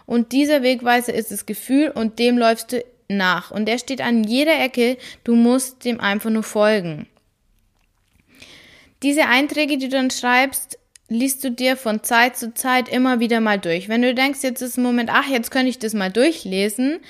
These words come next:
dann setz dich hin und hol dir das Buch raus und fang einfach mal von vorne an zu lesen.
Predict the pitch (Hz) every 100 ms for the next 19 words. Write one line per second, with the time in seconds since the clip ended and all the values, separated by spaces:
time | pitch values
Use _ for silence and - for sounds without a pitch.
0 | - - - - _ 247 247 277 302 -
1 | _ _ _ _ _ _ - - 277 262
2 | - 247 294 311 311 285 - 226 240 247
3 | 247 233 220 - 269 262 254 247 240 233
4 | 226 240 240 220 226 233 226 214 - 202
5 | - 233 247 - 202 208 202 185 175 180
6 | - -